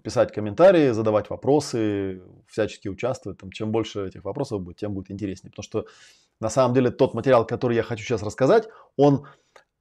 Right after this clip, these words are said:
он страшно интересный, особенно для меня, потому что я всегда на всех, э, ретритах, на всех семинарах я занимаюсь исследованиями. Я собираю группу для того, чтобы,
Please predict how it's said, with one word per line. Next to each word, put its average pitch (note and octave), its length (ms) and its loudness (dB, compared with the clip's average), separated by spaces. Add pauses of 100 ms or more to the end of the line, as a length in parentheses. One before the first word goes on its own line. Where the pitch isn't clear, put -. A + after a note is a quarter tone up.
он C#3+ 140 6
страшно D3 560 6
интересный, C3+ 440 2
особенно A2 380 0
для A2+ 120 0
меня, G#2 340 -4 (100)
потому G#2+ 260 -8
что - 160 -12
я D3+ 260 4
всегда B2+ 520 4
на A2 120 -2
всех, - 520 0
э, - 20 -4 (600)
ретритах, B2+ 560 -2
на G2+ 80 -20
всех A2+ 180 -8
семинарах A2+ 540 -4
я B2 160 2
занимаюсь A2 440 -10
исследованиями. G2+ 920 -6 (380)
Я A2 140 2
собираю A2+ 380 4
группу D#3+ 240 2
для G2 100 -6
того, G#2+ 200 -2
чтобы, G#2+ 460 -4